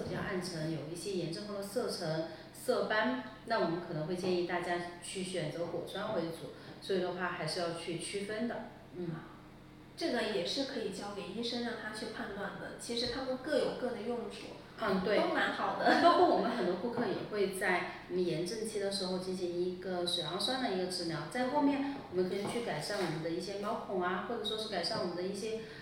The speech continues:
Speaker 1: 嗯，痘印、
Speaker 2: 嗯。
Speaker 1: 色沉的时候，我们可能会以果酸为主，
Speaker 2: 嗯。
Speaker 1: 不同时期选择不同的酸，不同的皮肤选择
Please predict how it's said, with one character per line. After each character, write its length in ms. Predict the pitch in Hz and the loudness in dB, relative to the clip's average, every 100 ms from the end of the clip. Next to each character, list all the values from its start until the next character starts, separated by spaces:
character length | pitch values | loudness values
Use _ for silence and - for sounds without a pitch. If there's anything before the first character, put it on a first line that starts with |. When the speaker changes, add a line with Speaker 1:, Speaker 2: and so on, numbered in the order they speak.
| - - | -8 0
Speaker 1:
嗯， 520 | 175 165 165 170 - | 2 2 0 -2 6
痘 160 | 262 | 8
印、 480 | 269 285 190 - - - | 8 6 4 0 -4 -4
Speaker 2:
嗯。 80 | |
Speaker 1:
色 200 | 277 277 | 2 4
沉 260 | - 170 170 | 4 2 2
的 80 | 254 | 2
时 140 | - | 0
候， 180 | 196 170 | 0 0
我 60 | 160 | 0
们 100 | 175 | -2
可 120 | 175 | -2
能 120 | 165 | -2
会 140 | 202 180 | 0 0
以 380 | 160 151 156 - | 0 -2 -4 -4
果 140 | 156 | -4
酸 240 | 208 214 190 | -2 0 2
为 180 | 180 | 0
主， 200 | 180 160 - - | -2 -4 -8 -10
Speaker 2:
嗯。 60 | 240 - | -12 -8
Speaker 1:
不 80 | - | -6
同 220 | 240 208 | -4 -2
时 160 | 208 190 | -2 0
期 140 | 196 | 0
选 200 | 196 170 | 0 -2
择 80 | 160 160 | -2 -4
不 60 | 190 | -6
同 220 | - 156 | -6 -4
的 100 | 160 | -4
酸， 360 | - 185 185 233 | 0 0 0 -2
不 60 | 196 | -4
同 120 | 170 | -4
的 60 | 165 | -4
皮 200 | - 170 | -4 -4
肤 160 | 208 | -4
选 180 | 208 | -6
择 60 | 165 | -6